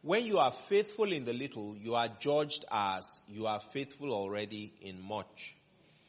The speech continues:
And remember, we looked at First Timothy chapter three. First Timothy chapter three, um, I believe it was verse ten, where the Bible said, "Let this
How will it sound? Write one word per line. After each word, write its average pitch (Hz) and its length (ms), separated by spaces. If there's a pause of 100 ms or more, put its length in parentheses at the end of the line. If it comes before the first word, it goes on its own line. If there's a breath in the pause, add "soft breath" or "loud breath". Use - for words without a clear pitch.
(280 soft breath)
And 247 160
remember, 269 300
we 190 180
looked - 180
at 170 260
First 202 260
Timothy 185 360
chapter 139 400 (100)
three. 165 360 (1120)
First 185 180
Timothy 175 240
chapter 131 360
three, 160 380 (520 soft breath)
um, 135 440
I 139 120
believe 170 240
it - 120
was 131 180
verse 123 380
ten, 123 440
where 147 120
the 139 100
Bible 143 260
said, 120 340
"Let 156 640
this 180 380